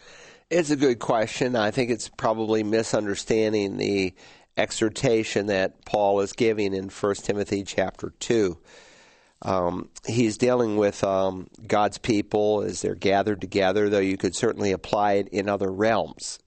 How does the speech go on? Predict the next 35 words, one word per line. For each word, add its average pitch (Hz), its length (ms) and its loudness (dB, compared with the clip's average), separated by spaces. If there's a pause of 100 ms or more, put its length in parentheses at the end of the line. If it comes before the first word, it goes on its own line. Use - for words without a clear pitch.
(280)
And 95 320 -6
the 98 60 -4
reason 104 300 0
I 98 140 2
even 95 320 -2 (120)
mention 104 680 -2
that 78 400 -12 (680)
is 95 240 2
more 107 260 4
and 104 100 0
more 110 400 4
in 98 300 -2
the 95 100 0
parachurch 107 720 2
organizations, 101 1200 -2
you 104 180 -2
will 98 100 4
have 98 260 2
women 104 300 2
who 101 180 -2
stand 98 440 0
up 95 340 2
and 85 180 -4 (540)
they 98 200 2
teach 104 360 -4
the 110 80 4
Bible 95 400 2
to - 160 -4
mixed 98 340 -2 (140)
audiences 98 760 0
of 92 140 -2
men 98 220 0
and 95 100 -4
women. 95 440 0
And, 90 220 -6